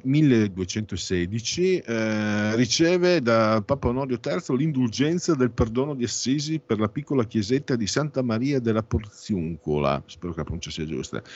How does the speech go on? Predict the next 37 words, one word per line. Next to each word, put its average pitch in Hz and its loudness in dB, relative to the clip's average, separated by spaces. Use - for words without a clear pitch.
Da 127 4
quella 208 8
data 117 2
ogni 131 4
anno 85 0
nella 82 -2
giornata 98 0
del 78 -6
due 80 -2
agosto 78 -2
in 120 2
tutte 143 2
le 82 -2
chiese 87 -6
del 69 -8
mondo 85 -4
chi 123 -2
è 110 -2
confessato, 90 -4
pentito 78 -8
e 73 -4
assolto 127 -2
può 131 2
ricevere 160 -2
quella 95 0
straordinaria 123 0
forma 151 0
di 95 -2
indulgenza, 87 -2
indulgenza 92 -2
plenaria 71 0
che 80 -8
cancella 85 -2
le 80 -2
pene 67 -6
dei 65 -8
peccati. - -6